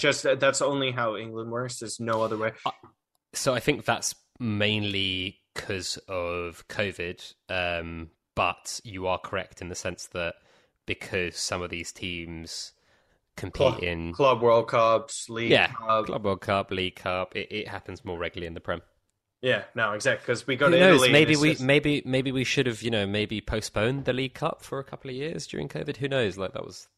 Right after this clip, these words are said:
Speaker 2: you know,
Speaker 1: I
Speaker 2: maybe a good
Speaker 1: mean,
Speaker 2: idea
Speaker 1: that
Speaker 2: there.
Speaker 1: was a, that was a, that was up for debate and discussion, but now all the Virgil van Dijk fans have another trophy to add to their argument for the greatest of all time, so I think they'll take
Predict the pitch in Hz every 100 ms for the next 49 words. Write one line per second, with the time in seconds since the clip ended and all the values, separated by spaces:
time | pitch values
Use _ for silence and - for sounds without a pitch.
0 | - 143 156 160 156 151 147 139 151 214
1 | 262 139 135 127 196 190 127 123 175 160
2 | 156 151 147 120 107 131 156 127 120 113
3 | - 165 - 131 110 113 117 127 123 117
4 | 117 117 117 123 120 113 113 110 147 -
5 | 117 113 - 110 110 107 107 - 120 120
6 | 110 110 107 110 110 113 117 110 107 101
7 | - 113 170 113 110 - 110 113 107 123
8 | 120 110 - 107 104 - - - 123 123
9 | 131 127 123 220 127